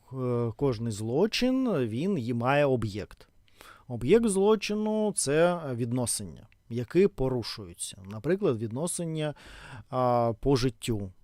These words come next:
м, по здоров'ю з-, відносини. Але ми сьогодні говоримо про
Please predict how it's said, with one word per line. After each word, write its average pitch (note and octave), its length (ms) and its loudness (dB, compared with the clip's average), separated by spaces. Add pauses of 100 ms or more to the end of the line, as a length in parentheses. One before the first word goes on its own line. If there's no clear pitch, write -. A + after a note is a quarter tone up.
(160)
м, G#2+ 720 -6
по C3+ 360 0
здоров'ю G#2+ 680 -4
з-, F#2+ 80 -10
відносини. G2+ 880 -8 (540)
Але D3 300 0
ми G#3+ 120 2
сьогодні G3 320 2
говоримо E3 680 2
про E3 760 2